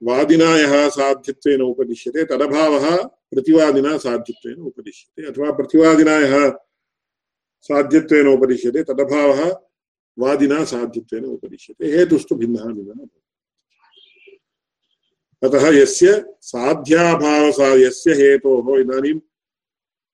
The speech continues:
<clears throat> शब्दः नित्यः शब्दत्वादिति मीमांसकेन प्रयोगः क्रियते चेत्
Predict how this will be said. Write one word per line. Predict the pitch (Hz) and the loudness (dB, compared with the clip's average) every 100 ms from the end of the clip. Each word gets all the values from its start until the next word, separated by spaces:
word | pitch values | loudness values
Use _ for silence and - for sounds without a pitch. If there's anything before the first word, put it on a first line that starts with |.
| _ _ - | _ _ -2
<clears throat> | - 180 160 | 2 2 2
शब्दः | 135 135 139 156 160 151 | 0 -6 -2 -2 0 -2
नित्यः | 143 160 143 160 165 - _ _ _ _ _ _ _ - | -6 -8 -4 -4 -4 -8 _ _ _ _ _ _ _ -14
शब्दत्वादिति | 135 156 156 156 147 139 147 | -4 -4 -4 -4 -4 -4 -4
मीमांसकेन | 143 143 143 139 131 139 139 | -4 -4 -4 -6 -6 -6 -6
प्रयोगः | 127 131 131 120 120 | -6 -4 -2 -4 -6
क्रियते | 120 113 113 107 | -6 -8 -8 -8
चेत् | 101 92 - 127 135 | -10 -12 -4 2 2